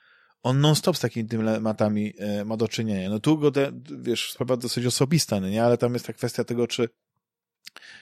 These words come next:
e, co może zrobić, to jakaś taka metafora na to wszystko. Okej, ja to rozumiem, ale, e, więc ten wątek jeszcze nie był taki najgorszy, ale było dużo takich, moim zdaniem,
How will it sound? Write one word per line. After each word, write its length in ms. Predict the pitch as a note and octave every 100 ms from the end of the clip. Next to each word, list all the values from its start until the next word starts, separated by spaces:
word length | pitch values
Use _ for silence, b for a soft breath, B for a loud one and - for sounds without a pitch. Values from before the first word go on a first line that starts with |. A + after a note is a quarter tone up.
| B
e, 560 | G2 G#2 F#2+ G#2 - G#2
co 140 | C#3
może 200 | C3+ C3
zrobić, 280 | C3 B2+ A2
to 80 | A2
jakaś 180 | -
taka 180 | - A#2+
metafora 580 | A#2+ A#2+ A#2+ - C3+ A#2+
na 120 | G#2
to 100 | -
wszystko. 260 | - - A#2+
Okej, 280 | A#2+ C3 A2
ja 80 |
to 120 | G#2+ B2+
rozumiem, 280 | B2 A#2 G#2+
ale, 180 | A#2 A2+ B B B -
e, 200 | G#2+ G#2+ - -
więc 240 | A#2+ A2+
ten 140 | G#2 C3+
wątek 300 | C#3 C#3 C3
jeszcze 200 | B2+ C3
nie 80 | D3
był 80 |
taki 180 | C3 A#2
najgorszy, 360 | A2 G#2 G#2 C3
ale 120 | C#3+
było 160 | D#3 D3+
dużo 200 | D3 C#3+
takich, 320 | C3+ C#3 -
moim 220 | C#3 C3
zdaniem, 400 | B2 C3 B2+ B2+